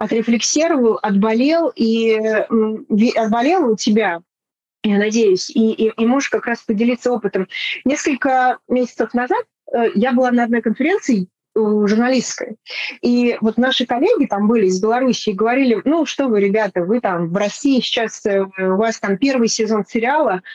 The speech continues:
а мы в этом сериале уже там на сезоне четвёртом, и, о, ещё не такое будет». А, вот ты согласен с таким сравнением, что Россия проходит то, что вы, белорусы, уже прошли,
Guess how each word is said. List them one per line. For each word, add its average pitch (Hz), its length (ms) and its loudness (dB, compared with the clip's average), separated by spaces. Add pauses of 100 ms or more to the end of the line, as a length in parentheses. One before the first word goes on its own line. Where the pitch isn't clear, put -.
а 196 80 -6
мы 247 160 2
в 254 40 4
этом 208 220 -2
сериале 226 440 0
уже 202 180 0
там 185 180 0
на 190 80 2
сезоне 202 440 0
четвёртом, 226 720 0 (220)
и, 220 320 2
о, 202 200 0
ещё 247 220 -2
не 240 120 0
такое 214 320 0
будет». 185 360 -2 (360)
А, 202 340 -2
вот 214 240 -2
ты 294 440 2 (500)
согласен 277 680 -4
с - 20 -4
таким 247 280 -2
сравнением, 220 540 -2
что 214 220 -6
Россия 214 640 0 (240)
проходит 226 520 -2
то, 302 160 0
что 226 240 -2
вы, 240 500 2
белорусы, 214 600 0
уже 220 240 -2
прошли, 233 640 2